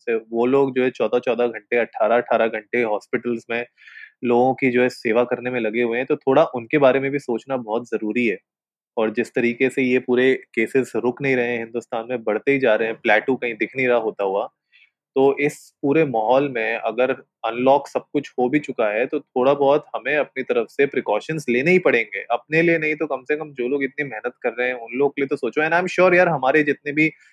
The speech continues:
लिसनर्स हैं, उनमें से बहुत सारी फैमिली मेंबर्स उनके होंगे, अ, you know, अ, किसी ना किसी हेल्थ इंडस्ट्री में या किसी ना किसी सर्विस इंडस्ट्री में जुड़े हुए होंगे, जिनको डेली बेसिस में काम पे जाना पड़ रहा है। तो थोड़ा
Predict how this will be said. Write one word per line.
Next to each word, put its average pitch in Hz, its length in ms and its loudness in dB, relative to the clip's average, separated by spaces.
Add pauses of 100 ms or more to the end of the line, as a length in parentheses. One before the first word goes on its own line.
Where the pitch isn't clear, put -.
(160)
लिसनर्स 139 500 -2
हैं, 139 80 -2
उनमें 135 240 -10
से 147 100 -6
बहुत 120 260 0
सारी 135 200 2
फैमिली 120 380 -4
मेंबर्स 120 420 -4
उनके 123 600 -2 (260)
होंगे, 160 240 4 (280)
अ, 110 80 2 (600)
you 110 140 -8
know, 113 140 -6
अ, 85 300 -12 (120)
किसी 117 180 -10
ना 123 80 -6
किसी 117 240 -8
हेल्थ 113 240 -4
इंडस्ट्री 110 480 -6
में 107 260 -4
या 107 60 0
किसी 117 260 -6
ना 117 160 -8
किसी 113 200 -10
सर्विस 143 380 0
इंडस्ट्री 127 380 -4
में 123 120 -4
जुड़े 123 220 4
हुए 160 120 2
होंगे, 123 280 -2 (420)
जिनको 127 220 0
डेली 135 340 4
बेसिस 143 360 0
में 151 100 -4
काम 294 200 4
पे 147 160 2
जाना 131 260 2
पड़ 120 200 -2
रहा 104 120 2
है। 92 100 0
तो 135 180 -6
थोड़ा 156 640 4